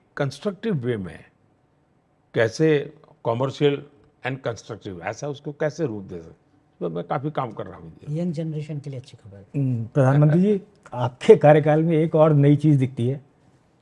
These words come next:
Speaker 3: पड़ोसी मुल्क में बड़ी शांति है। आप अचानक लाहौर चले गए और अभी हाल में आपने ये और कह दिया कि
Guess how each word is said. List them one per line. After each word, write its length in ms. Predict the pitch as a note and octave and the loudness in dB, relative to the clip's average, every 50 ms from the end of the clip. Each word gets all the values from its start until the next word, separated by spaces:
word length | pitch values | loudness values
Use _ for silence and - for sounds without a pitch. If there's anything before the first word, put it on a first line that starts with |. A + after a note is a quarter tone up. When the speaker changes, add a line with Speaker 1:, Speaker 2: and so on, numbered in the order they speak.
| _ _ - | _ _ 2
Speaker 3:
पड़ोसी 320 | D3+ D3 E3 D#3+ - G#3+ | 4 4 4 4 4 4
मुल्क 200 | F#3+ F3+ F3 F3 | 4 4 4 4
में 120 | E3 F3+ F3 | 2 4 4
बड़ी 160 | D#3+ C#3+ C3+ | 4 4 2
शांति 380 | B2 - F#2+ E2+ D2 - - D2+ | 0 -2 -6 -8 -10 -14 -14 -16
है। 140 | C#2 - _ _ _ _ _ _ _ _ _ _ _ _ _ _ _ _ _ _ _ _ _ _ - | -16 -18 _ _ _ _ _ _ _ _ _ _ _ _ _ _ _ _ _ _ _ _ _ _ -2
आप 320 | - B2 C3 C#3 C3+ C3+ - C#3+ C3 C3 A#2+ G#2+ G2 - - - - | 2 4 4 4 4 2 -2 -2 0 0 0 -2 -4 -10 -16 -20 -14
अचानक 400 | - C3+ B2 C#3 C3 C3 C3 B2 | -10 -6 -4 -2 -2 -2 -2 -2
लाहौर 320 | C3+ B2 A2+ A2 A2 A#2 A#2 | -2 -2 0 2 2 2 2
चले 240 | - B2 A2+ A2 G#2+ | 0 -2 -4 -4 -4
गए 180 | G#2+ G#2+ G#2+ - _ _ - | -6 -8 -10 -16 _ _ -12
और 100 | - B2 | -8 -6
अभी 180 | A#2 A2+ A#2 A#2+ | -4 -2 0 0
हाल 180 | A2+ A2 A2 | 0 0 0
में 120 | A2+ A#2+ A#2+ | 0 0 0
आपने 280 | A2+ A2 - B2 A#2+ | -2 -2 -2 -2 -2
ये 120 | A#2 A#2 A2+ | 0 0 0
और 160 | A2+ A#2+ B2 | 0 0 0
कह 140 | B2 C3+ C3 | 0 -2 0
दिया 220 | C3 C#3 C#3+ C#3 | 2 2 2 2
कि 140 | C3 - C#3 | 2 0 0